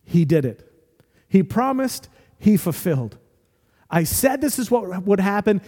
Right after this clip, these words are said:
This is what happened." So in your life, when you have a promise that was given by Jesus, he is trustworthy. He is the truth. He is the way. He is the truth.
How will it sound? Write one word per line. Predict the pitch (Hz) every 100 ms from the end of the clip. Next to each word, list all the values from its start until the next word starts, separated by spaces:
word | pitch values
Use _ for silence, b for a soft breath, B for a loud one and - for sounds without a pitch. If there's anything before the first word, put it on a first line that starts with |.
| B
This | 139 233 -
is | 220 190
what | 185 180
happened." | - 170 151 147
So | - 208 190
in | 208 185
your | 175 220 294
life, | 262 151 - - - _ b b b
when | 156 190 180
you | 277 247
have | 233 240
a | 180
promise | - 254 262 180 117 - - _ _ _ _ _
that | 196
was | 185 143
given | 247 240 208
by | 196 180
Jesus, | 220 240 180 143
he | - 262 208
is | 190 151 - b b
trustworthy. | - 233 233 - - _ _ _ - 196 208 160
He | - - 214 254
is | 262 139 - b b b _ _ _
the | 160
truth. | 147 - 131 110 - _
He | - 214
is | 165 -
the | 135
way. | 120 143 185 247 233 _ _ _ _ _ _ _ _
He | - 135
is | 131 -
the | 120
truth. | - 185 285 - -